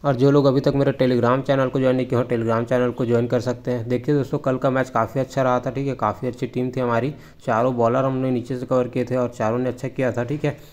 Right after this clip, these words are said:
गिल ने अच्छा किया, ऋतुराज गायकवाड़ ने अच्छा किया, ठीक है, जडेजा ने विकेट लिया, तो बहुत अच्छा कल का क्लीन स्वीप हुआ था,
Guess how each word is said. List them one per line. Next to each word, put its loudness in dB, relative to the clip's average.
गिल 2
ने 2
अच्छा -2
किया, -2
ऋतुराज 0
गायकवाड़ 0
ने -2
अच्छा -4
किया, -4
ठीक -4
है, -4
जडेजा 0
ने -2
विकेट -4
लिया, -2
तो -8
बहुत -2
अच्छा -4
कल -2
का -4
क्लीन -2
स्वीप -4
हुआ 2
था, -4